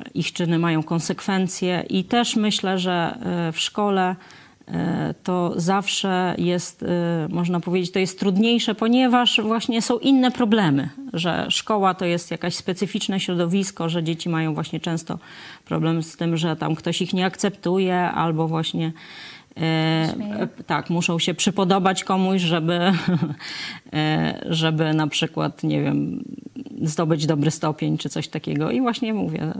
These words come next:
Speaker 1: to tak bardziej chcieliśmy, żeby, żebyśmy to my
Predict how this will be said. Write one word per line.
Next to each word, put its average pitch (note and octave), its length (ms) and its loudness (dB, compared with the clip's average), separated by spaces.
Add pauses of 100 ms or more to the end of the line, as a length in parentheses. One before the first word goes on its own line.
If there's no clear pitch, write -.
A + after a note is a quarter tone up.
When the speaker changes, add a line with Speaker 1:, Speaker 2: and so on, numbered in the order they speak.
Speaker 1:
to - 100 -8
tak - 260 -8
bardziej F3 380 0
chcieliśmy, E3 520 -2
żeby, D#3 300 -2 (200)
żebyśmy F3+ 380 0
to F#3 120 -2
my A#3+ 200 4